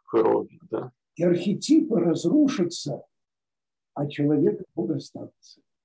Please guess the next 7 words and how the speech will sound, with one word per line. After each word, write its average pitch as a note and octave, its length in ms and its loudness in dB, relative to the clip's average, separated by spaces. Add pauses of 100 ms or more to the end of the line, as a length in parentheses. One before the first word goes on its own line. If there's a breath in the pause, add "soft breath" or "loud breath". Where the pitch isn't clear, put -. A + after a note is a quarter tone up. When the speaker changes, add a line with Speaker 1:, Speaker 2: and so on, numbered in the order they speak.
(420)
Speaker 2:
Э, C#3+ 220 -4
спасибо - 440 -4
Speaker 1:
Вот. D#3+ 80 2
Speaker 2:
огромное. - 420 -4
Христос - 540 -6
воскресе. C3 540 -10 (440)
Speaker 1:
Воистину. C#3+ 580 0